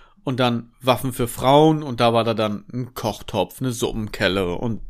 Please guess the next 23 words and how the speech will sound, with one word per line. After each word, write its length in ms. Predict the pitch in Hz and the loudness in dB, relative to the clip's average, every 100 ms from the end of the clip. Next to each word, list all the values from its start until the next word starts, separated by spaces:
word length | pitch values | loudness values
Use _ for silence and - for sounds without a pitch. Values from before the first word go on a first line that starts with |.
| - | -4
ah, 180 | 95 98 | -2 0
so 80 | 90 | -4
ein 80 | 90 | -8
Zeugs 420 | - - - - | -8 -10 -10 -14
halt, 180 | - - | -12 -6
ne? 160 | 143 - - - - - - | -6 -6 -14 -12 -12 -12 -2
Küchenutensilien. 1040 | - - 117 120 113 104 - - - - - _ _ - - - - - - - - - - _ _ - - | 2 2 0 -4 -6 -8 -6 -10 -10 -16 -20 _ _ -20 -14 -10 -12 -12 -14 -16 -20 -20 -20 _ _ -20 -8
Und 440 | - 151 139 131 - - - - | 0 2 2 -2 -10 -16 -16 -4
da 140 | - 143 | 2 4
hab 120 | 165 | 4
ich 80 | 156 | 2
noch 180 | 151 - | 0 2
gedacht, 380 | 143 139 127 | 4 4 2
so, 300 | - 135 131 | 0 2 2
okay, 300 | 123 - 131 | 0 -4 -2
wow. 460 | 113 110 110 117 113 - - | 4 6 6 4 0 -4 0
<laughs> 120 | 185 - 208 - - - - 127 | 0 0 -10 -10 -14 -18 -16 -14
Ja, 640 | 117 107 104 131 147 160 160 - - - - - - | -6 0 2 4 4 2 -4 -10 -20 -20 -20 -8 2
im 200 | 160 165 | 4 6
Mittelalter 680 | 214 277 269 175 180 160 135 | 4 2 0 2 2 2 2
war 260 | 139 - | 0 0
es 240 | 185 - - | -6 -8 2
so 400 | 170 196 233 | 2 4 0